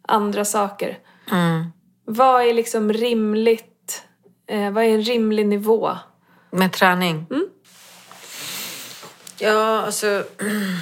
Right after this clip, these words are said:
Speaker 2: <clears throat> tre, fyra gånger träning.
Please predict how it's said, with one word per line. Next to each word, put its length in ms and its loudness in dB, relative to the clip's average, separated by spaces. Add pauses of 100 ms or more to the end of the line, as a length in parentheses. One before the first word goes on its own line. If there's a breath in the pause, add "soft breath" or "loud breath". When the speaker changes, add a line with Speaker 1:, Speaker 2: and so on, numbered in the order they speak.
(280 loud breath)
Speaker 2:
<clears throat> 960 -20
tre, 180 4
fyra 300 0
gånger 460 -4 (260)
träning. 560 0